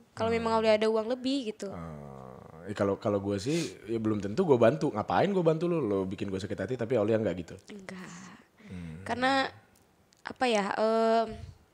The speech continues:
Speaker 1: nggak semua hal kan kita harus balas ya.
Speaker 2: Hmm.
Speaker 1: Jadi Aulia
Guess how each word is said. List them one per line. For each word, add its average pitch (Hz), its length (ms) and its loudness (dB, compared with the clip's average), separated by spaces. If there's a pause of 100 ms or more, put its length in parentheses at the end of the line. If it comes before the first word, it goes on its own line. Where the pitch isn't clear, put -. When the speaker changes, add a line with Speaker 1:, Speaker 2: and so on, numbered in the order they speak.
(1000)
Speaker 1:
nggak 247 220 -2
semua 254 240 -2
hal 262 200 2
kan 269 200 -8
kita 240 240 -8
harus 214 280 -6
balas 190 440 -8
ya. 202 180 -12 (400)
Speaker 2:
Hmm. 190 240 -10
Speaker 1:
Jadi 220 400 -4 (640)
Aulia 339 240 6